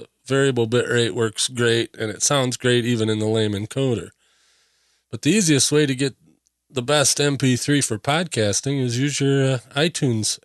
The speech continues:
app on your, uh, computer. Not on your phone, on your computer. <laughs> Gotta say that in, anymore, don't I? But if,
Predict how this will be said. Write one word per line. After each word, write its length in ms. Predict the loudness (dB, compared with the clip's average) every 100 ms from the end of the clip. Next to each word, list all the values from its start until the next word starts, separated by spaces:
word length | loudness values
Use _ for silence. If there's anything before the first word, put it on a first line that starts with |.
| -4
app 300 | -4 -4 -14 _ _ -12
on 200 | -8 -4
your, 360 | -2 -2 -2
uh, 20 | -4
computer. 500 | -8 -4 -2 0 -2 _ _ _ _ _ _ _
Not 280 | -12 -8 -8
on 180 | -8 -6
your 120 | -4
phone, 400 | -2 -2 -2 -2 -4
on 100 | -2
your 140 | 0 0
computer. 520 | 0 0 0 0 -2 -12 -10 -12 -12 -20 _
<laughs> 560 | _ _ _ _ _
Gotta 140 | -4 0
say 240 | 2 4
that 180 | 4 2
in, 120 | -2
anymore, 560 | -4 -6 -6 -4 -4 -4
don't 200 | -4 -4
I? 100 | -6 _ -20 _ _
But 180 | -6 -6
if, 220 | -6 -10